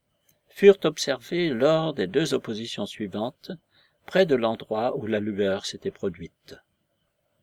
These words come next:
Il y a six ans maintenant que le cataclysme s'est abattu sur nous. Comme la planète Mars approchait de l'opposition, Lavelle, de Java, fit palpiter tout à coup les fils transmetteurs des communications astronomiques,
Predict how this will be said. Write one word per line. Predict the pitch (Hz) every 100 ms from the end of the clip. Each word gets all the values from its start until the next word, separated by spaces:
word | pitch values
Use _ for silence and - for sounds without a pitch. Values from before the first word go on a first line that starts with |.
| _ _ _
Il | 110
y | 127
a | 147
six | - 170 170
ans | 190 151
maintenant | 117 117 151 165 180 185 -
que |
le | 101
cataclysme | 104 151 143 131 - 131 127 127
s'est | 117 - -
abattu | 107 107 - 107
sur | - 87
nous. | 90 80 _ _ _ _ _ _ _ _ _ _ _ _
Comme | - 120 120
la | 95
planète | - 135 135 127 95
Mars | 117 131 - - -
approchait | - - 117 - 120
de | 104
l'opposition, | 104 101 101 95 92 151 170 - _ _ _ _ _ _ 95
Lavelle, | 110 156 180 190 185 -
de | 101 85
Java, | - 120 127 151 185 _ _ _ _
fit | - 156
palpiter | 139 196 185 - 151 170 170
tout | 208 -
à | 117
coup | - 156 151
les | 104
fils | - 156 135
transmetteurs | - 143 131 120 - 139 139
des | 120
communications | 98 123 127 123 131 117 117 95
astronomiques, | 113 - 98 87 104 - -